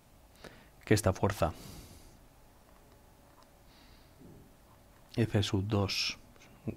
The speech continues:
sobre la carga tres vamos a suponer que es vertical, como si fuera un peso, una carga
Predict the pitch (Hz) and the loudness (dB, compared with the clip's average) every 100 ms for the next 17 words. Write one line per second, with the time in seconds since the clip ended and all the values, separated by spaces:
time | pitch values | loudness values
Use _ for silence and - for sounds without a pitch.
0 | - - - 95 92 90 90 95 92 98 | -12 -14 -2 0 2 0 2 4 6 4
1 | 120 156 - - - - - - - - | 4 2 2 -6 -10 -20 -20 -20 -20 -20
2 | - - - - - - - - - - | -20 -20 -20 -20 -20 -20 -20 -20 -20 -20
3 | - - - - - 127 131 127 127 127 | -20 -20 -20 -4 6 6 6 4 6 6
4 | 127 - 110 127 113 107 104 107 - 123 | 4 4 6 6 6 4 4 0 6 8
5 | 165 190 - - - - - 113 110 - | 8 2 -8 -20 -20 -20 -2 2 2 2
6 | 104 127 110 101 - - - - - - | 2 6 6 4 0 -2 -6 -16 -20 -10
7 | - 113 101 110 107 123 | 0 2 4 4 6 4